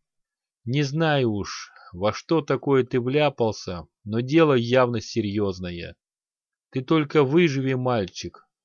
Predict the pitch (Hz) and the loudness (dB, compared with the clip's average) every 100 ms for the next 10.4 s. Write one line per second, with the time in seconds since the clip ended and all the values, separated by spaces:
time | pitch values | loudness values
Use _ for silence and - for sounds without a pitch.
0 | _ _ - 113 131 151 180 143 - 113 | _ _ -4 0 2 2 0 0 -4 -6
1 | 101 143 165 143 123 113 110 98 - 87 | -2 0 0 0 0 0 0 -2 -2 -8
2 | - - _ _ _ _ _ _ _ 127 | -10 -14 _ _ _ _ _ _ _ -12
3 | 120 - 165 147 123 131 123 92 - _ | -6 0 2 2 0 0 -2 -4 -12 _
4 | _ _ _ _ - 120 117 - 123 110 | _ _ _ _ -10 -4 -4 0 0 0
5 | - 104 117 98 107 139 135 _ _ _ | -2 -6 -4 -4 -2 -2 -4 _ _ _
6 | _ _ - 98 104 - 190 190 156 151 | _ _ -12 -4 -4 0 0 2 2 0
7 | 143 - 117 113 110 113 101 - 135 151 | -2 -6 -4 -4 -2 -4 -4 -6 -4 -2
8 | 151 - - - 110 113 110 123 131 - | -4 -8 -12 -6 -2 -2 0 -2 -2 -4
9 | 117 - - 101 110 107 110 101 - 101 | -6 -6 -4 0 2 0 -2 -8 -6 -2
10 | 98 87 87 | -2 -4 -10